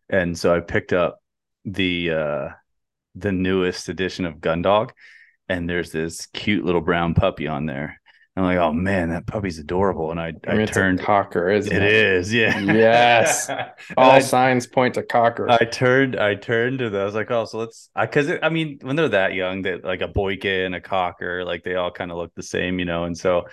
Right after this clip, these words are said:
Speaker 1: I opened it up and was like, "I wonder what that is." And it said, "English cocker." I was like, "Son of a bitch."
Speaker 2: And you just slammed it shut and
Speaker 1: I
Speaker 2: threw it back
Speaker 1: threw
Speaker 2: at the
Speaker 1: it, I,
Speaker 2: rack.
Speaker 1: I threw it at the barista in the
Speaker 2: <laughs> "Ah, get it
Speaker 1: Starbucks,
Speaker 2: away
Speaker 1: like,
Speaker 2: from me."
Speaker 1: yeah. No, it was,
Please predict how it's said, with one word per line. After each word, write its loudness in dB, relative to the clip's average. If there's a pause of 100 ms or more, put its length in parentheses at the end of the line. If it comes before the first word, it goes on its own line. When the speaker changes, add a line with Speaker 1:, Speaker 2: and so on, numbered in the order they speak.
(420)
Speaker 1:
I 2
opened 0
it -2
up 2
and -10
was -6
like, -2
"I 0
wonder -4
what -4
that -2
is." -4
And -10
it -14
said, -8 (120)
"English 2
cocker." -2
I -6
was -14
like, -14
"Son -12
of -10
a -14
bitch." -10
Speaker 2:
And -6
you 0
just -6
slammed -2
it -8
shut -4
and 0
Speaker 1:
I 0
Speaker 2:
threw 0
it -2
back 2
Speaker 1:
threw 4
Speaker 2:
at 6
the 6
Speaker 1:
it, 4
I, 4
Speaker 2:
rack. -8
Speaker 1:
I 4
threw 4
it 6
at 2
the 4
barista 0
in -2
the 0
Speaker 2:
<laughs> 4
"Ah, 6
get 2
it 2
Speaker 1:
Starbucks, 2
Speaker 2:
away 6
Speaker 1:
like, -16
Speaker 2:
from -2
me." -4
Speaker 1:
yeah. -12 (760)
No, 4
it 2
was, 2